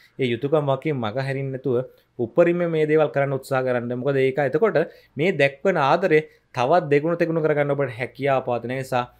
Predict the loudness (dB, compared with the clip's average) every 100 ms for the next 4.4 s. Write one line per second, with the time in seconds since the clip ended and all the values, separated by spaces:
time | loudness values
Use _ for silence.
0 | _ _ -4 0 0 0 -2 -2 -4 -2
1 | -2 0 -2 -2 -2 0 -2 -2 -2 0
2 | -2 -4 _ 4 6 6 4 2 2 0
3 | 0 2 4 4 4 4 6 4 4 -2
4 | -2 -4 0 0